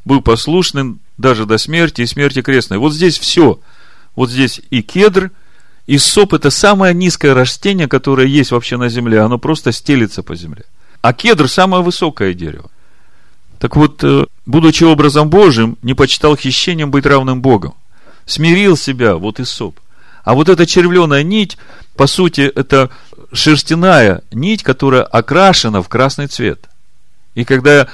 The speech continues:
смотрю на эту шерстяную нить, окрашенную в красный цвет, я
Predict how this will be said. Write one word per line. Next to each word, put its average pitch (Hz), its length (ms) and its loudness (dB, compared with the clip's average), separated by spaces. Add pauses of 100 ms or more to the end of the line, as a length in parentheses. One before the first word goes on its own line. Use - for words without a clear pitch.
(120)
смотрю 143 420 -2
на 131 100 0
эту 127 360 0 (220)
шерстяную 143 540 -2
нить, 139 180 -4
окрашенную 120 640 0 (100)
в - 80 -20
красный 120 340 -2
цвет, 170 300 0
я 120 180 2